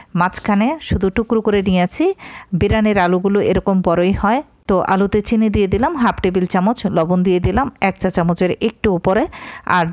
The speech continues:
কালারের জন্য এটি অপশন থাকছে, জর্দার রং দিয়ে দিলাম এক চা চামচ দিয়ে মাখিয়ে নিচ্ছি। মাখিয়ে এটি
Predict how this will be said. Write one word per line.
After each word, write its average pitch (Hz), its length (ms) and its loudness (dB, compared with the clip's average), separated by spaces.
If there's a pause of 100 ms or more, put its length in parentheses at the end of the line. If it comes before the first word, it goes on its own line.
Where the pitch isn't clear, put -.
(380)
কালারের 233 440 2
জন্য 226 140 2 (220)
এটি 233 140 -2 (100)
অপশন 233 260 0 (100)
থাকছে, 220 280 -2 (600)
জর্দার 220 340 0 (120)
রং 208 100 2 (120)
দিয়ে 196 220 2
দিলাম 233 220 2 (440)
এক 196 140 -2
চা 202 160 0
চামচ 220 260 2 (160)
দিয়ে 220 220 2 (360)
মাখিয়ে 208 340 0
নিচ্ছি। 180 240 0 (160)
মাখিয়ে 240 300 0 (180)
এটি 202 160 0